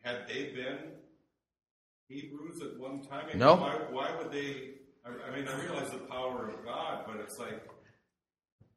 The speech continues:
Speaker 1: I mean, it would be like going to Adolf Hitler and saying,
Speaker 2: Yeah.
Speaker 1: "Repent."
Speaker 2: Yes.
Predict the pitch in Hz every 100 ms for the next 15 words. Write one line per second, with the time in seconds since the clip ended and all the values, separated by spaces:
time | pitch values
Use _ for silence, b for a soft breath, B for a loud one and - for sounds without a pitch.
0 | _ _ - _ _ 147 151 151 156 160
1 | 160 156 143 139 147 139 - - - 143
2 | 120 110 107 - 117 117 110 107 165 247
3 | 233 - - - - - - - 165 156
4 | 190 -